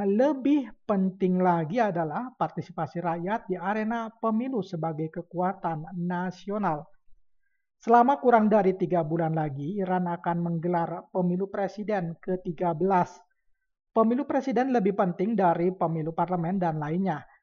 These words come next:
karena lembaga eksekutif negara memiliki tanggung jawab yang lebih besar dan luas, terutama di bidang ekonomi dan kebijakan luar negeri. Presiden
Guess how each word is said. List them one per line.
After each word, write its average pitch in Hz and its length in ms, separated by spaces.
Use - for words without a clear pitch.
karena 170 560
lembaga 180 640
eksekutif 214 560
negara 190 720
memiliki 185 480
tanggung 190 240
jawab 180 320
yang 185 320
lebih 190 320
besar 214 400
dan 180 240
luas, 196 320
terutama 254 480
di 214 160
bidang 214 320
ekonomi 202 560
dan 185 320
kebijakan 185 800
luar 175 320
negeri. 175 320
Presiden 247 560